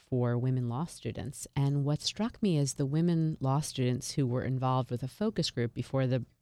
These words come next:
guide was finished said, "You know, why are you creating this guide for us? Why don't, this is like a self-fulfilling prophecy. Why are you doing this? It's like you're anticipating that we're going to fail." And I was really struck by that. I thought, you know,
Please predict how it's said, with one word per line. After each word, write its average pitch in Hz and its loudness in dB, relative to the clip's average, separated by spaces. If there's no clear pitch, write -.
guide 127 2
was 123 -2
finished 135 0
said, 185 0
"You 196 4
know, 180 2
why 180 2
are 262 -2
you 220 0
creating 185 -2
this 147 -2
guide 139 -2
for - -6
us? 123 -2
Why 165 2
don't, 196 2
this 175 0
is 196 0
like 180 0
a 143 2
self-fulfilling 143 0
prophecy. 139 -2
Why 175 -6
are 220 -2
you 196 2
doing 185 2
this? 127 2
It's - -8
like 135 0
you're 139 0
anticipating 135 0
that 120 -6
we're 131 -4
going 127 -2
to 131 -8
fail." - 0
And 165 4
I 180 4
was 190 -2
really 302 4
struck - 0
by - 0
that. - -2
I 147 0
thought, 151 0
you 175 0
know, 175 2